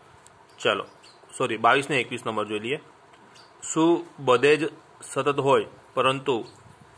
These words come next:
બરાબર બે જ બિંદુએ વિકલનીય ના હોય એવું વિધેય મળી શકે? તમારો જવાબ ચકાસો. તો જવાબ છે હા.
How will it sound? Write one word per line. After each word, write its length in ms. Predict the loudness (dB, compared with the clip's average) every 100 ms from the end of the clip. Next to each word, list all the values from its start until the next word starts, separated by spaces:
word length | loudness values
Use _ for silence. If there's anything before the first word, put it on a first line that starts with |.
| -20 -2
બરાબર 460 | 2 4 4 0 -2 -16
બે 200 | -2 -2
જ 100 | 0
બિંદુએ 400 | -4 -4 -2 0
વિકલનીય 540 | -2 -4 -6 -4 -2 0
ના 180 | 2 2
હોય 240 | 2 -6 -10 -20 -20 -20 -20 -18 -4
એવું 220 | -2 0
વિધેય 220 | 0 -2
મળી 240 | 0 -4 -4
શકે? 300 | -4 -4 -6 -12 -20 -20 -20 -20 -20 -20 -20 -20 -20 -6
તમારો 260 | 0 2 4
જવાબ 260 | 4 4 2 -4 -10
ચકાસો. 440 | -2 0 0 -4 -18 -20 -20 -20 -20 -20 -20 -20 -20 -20 -20 -20 -20 -20 -16 -10
તો 80 |
જવાબ 340 | 0 4 4 4
છે 160 | 0
હા. 340 | 2 4 4